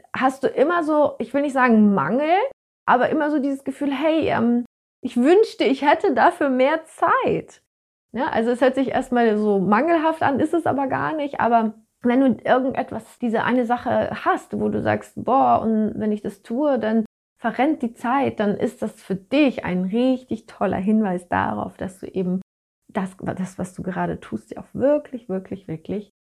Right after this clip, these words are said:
am Herzen liegt. Ja, bei mir sind das, ähm, unterschiedliche Dinge, aber, ähm, unter anderem ist das tatsächlich die Podcast-Reihe, die du gerade hörst und siehst. Das ist auch etwas, wo ich total eintauche. Und interessanterweise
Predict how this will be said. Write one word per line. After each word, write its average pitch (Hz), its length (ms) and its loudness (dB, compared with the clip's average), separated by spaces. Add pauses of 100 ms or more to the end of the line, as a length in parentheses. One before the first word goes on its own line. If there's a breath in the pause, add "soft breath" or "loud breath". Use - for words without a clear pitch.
(180)
am 294 200 -6 (140)
Herzen - 760 -8 (220 soft breath)
liegt. - 320 -12 (360)
Ja, 381 80 4
bei 269 140 6
mir 302 280 2
sind 285 200 -2
das, 226 200 -6
ähm, 208 180 -2
unterschiedliche 240 680 -4
Dinge, 240 440 -2
aber, 202 520 -2
ähm, 196 360 0
unter 208 220 0
anderem 247 300 0
ist - 180 -6
das 202 260 -6 (100)
tatsächlich 214 500 -6
die 196 320 0 (460)
Podcast-Reihe, - 1040 0 (440)
die 208 100 0
du 190 140 -6
gerade 180 420 -4
hörst 190 300 -8
und 180 100 -6
siehst. 302 400 -6
Das 226 240 0
ist 233 160 -8
auch 262 160 0
etwas, - 340 -4
wo 208 80 0
ich 214 120 -2
total 240 360 -4
eintauche. 311 800 -4 (520)
Und 240 380 4 (160)
interessanterweise 233 1160 2